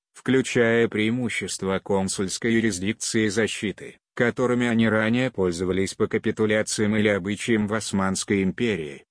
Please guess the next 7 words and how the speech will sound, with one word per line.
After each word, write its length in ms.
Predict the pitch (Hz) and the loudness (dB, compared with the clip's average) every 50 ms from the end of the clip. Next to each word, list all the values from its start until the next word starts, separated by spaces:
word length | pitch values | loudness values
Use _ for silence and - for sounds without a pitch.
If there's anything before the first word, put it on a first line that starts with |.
| _ _ - | _ _ 0
не 240 | 104 113 117 120 | 2 4 4 4
будут 380 | 110 104 110 107 98 107 101 - | 4 2 0 0 0 0 -2 0
применяться 760 | - 110 110 104 104 101 98 98 101 104 - - - 104 92 | 0 2 2 4 4 2 2 0 -2 -2 -2 -2 0 0 0
в 80 | - - | 0 0
Палестине. 760 | - 104 101 101 95 - - - 87 82 78 76 78 78 - _ _ _ _ _ _ _ _ _ _ _ _ - | -2 0 0 -2 -2 -4 -6 -6 -8 -10 -10 -10 -12 -14 -18 _ _ _ _ _ _ _ _ _ _ _ _ 0
Если 460 | 104 104 107 107 101 - - 104 101 | 2 4 4 4 4 2 0 0 0
державы, 680 | 87 90 90 78 76 80 78 73 69 67 67 64 64 | 0 -2 -4 -4 -4 -8 -10 -10 -10 -12 -14 -18 -20